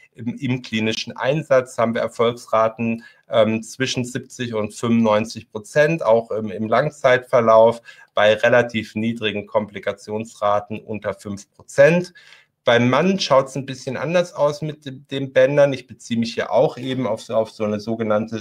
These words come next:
suburetrale, also unter der Harnröhre gelegene spannungsfreie Schlinge.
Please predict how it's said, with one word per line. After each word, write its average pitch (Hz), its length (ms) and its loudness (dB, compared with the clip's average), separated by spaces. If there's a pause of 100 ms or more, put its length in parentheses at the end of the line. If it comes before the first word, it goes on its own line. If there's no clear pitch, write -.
suburetrale, 117 1120 0
also 104 220 2
unter 120 260 -2
der 95 260 2
Harnröhre 107 540 -2
gelegene 104 480 -4
spannungsfreie 101 800 -2
Schlinge. 135 480 0